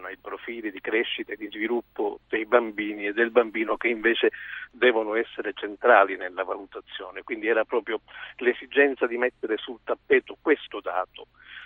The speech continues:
E, e la, il, la, la dichiarazione non faceva riferimento alla possibilità che si abbiano delle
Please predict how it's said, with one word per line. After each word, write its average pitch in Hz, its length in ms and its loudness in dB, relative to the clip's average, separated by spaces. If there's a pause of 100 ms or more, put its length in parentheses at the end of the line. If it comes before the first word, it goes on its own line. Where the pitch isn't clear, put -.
(140)
E, 117 680 0
e 147 180 2
la, 135 260 8 (260)
il, 117 260 -8
la, 117 360 -4 (120)
la 107 160 -8
dichiarazione 123 580 -6
non 113 200 -6
faceva 123 400 2
riferimento 110 960 -10
alla 113 400 -2
possibilità 107 920 -4
che 104 140 -12 (160)
si 107 180 -12 (340)
abbiano 117 520 4
delle 110 400 -2